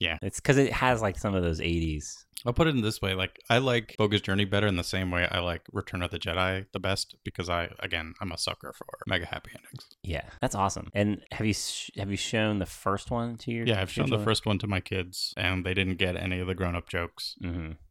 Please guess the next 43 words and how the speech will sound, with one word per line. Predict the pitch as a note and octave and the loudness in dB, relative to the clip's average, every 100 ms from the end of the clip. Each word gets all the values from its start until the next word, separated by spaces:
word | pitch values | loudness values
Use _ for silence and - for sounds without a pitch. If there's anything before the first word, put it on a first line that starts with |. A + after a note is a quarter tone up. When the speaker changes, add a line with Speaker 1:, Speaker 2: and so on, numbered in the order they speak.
| - | -8
Speaker 1:
And | F2 F2 F2 | -4 -4 -4
they | E2 E2+ | -6 -6
were | F2 | -4
just | F2 - | -6 -2
happy | F2+ - | -2 0
to | F2+ | 0
be | F2+ | 0
watching | F2 F2 F#2+ | -2 -2 -2
a | |
movie. | F2+ E2+ E2+ F2 | 0 0 0 -2
Speaker 2:
Right. | F#2+ E2 - - - - _ | -2 -2 -4 -10 -14 -20 _
Speaker 1:
I | F2+ | -2
don't | F2+ F2+ | -2 4
know | |
<laughs> | F#2 - | 4 4
what | - | 4
they | B2 | 4
thought | B2 B2 | 6 6
Speaker 2:
<laughs> | C#3 | 6
Speaker 1:
about | - A2 A2 | 4 4 4
it. | - - | 2 -4
It's | - - | -14 -6
been, | - | -2
it | B2 | 0
was | D3 | 2
a | B2 F#2+ A1+ | 2 -2 -2
year, | G#2 F#2+ F2+ | 0 0 0
a | |
couple | F#2+ F#2 F2+ | -4 -4 -4
years | F2 F2 | -6 -6
ago. | F#2 F2+ - | -6 -6 -4
Speaker 2:
Right. | E2 D#2+ | -4 0
Do | G#2+ | 6
you | B2 | 8
own | F#2+ | 8
these | G2+ G#2 - | 6 4 0
on, | - F#2+ F#2 F2+ E2+ _ | -4 -2 0 -2 -4 _
in | G2 F2 | -6 -2
any | F2 F2+ | 0 0
way? | F2+ F#2 F2 | 0 -2 -4
Speaker 1:
I | - | -4
do. | G#2 F#2 - | -2 -2 -4
Speaker 2:
Yes. | - - - - | -10 -14 -14 -18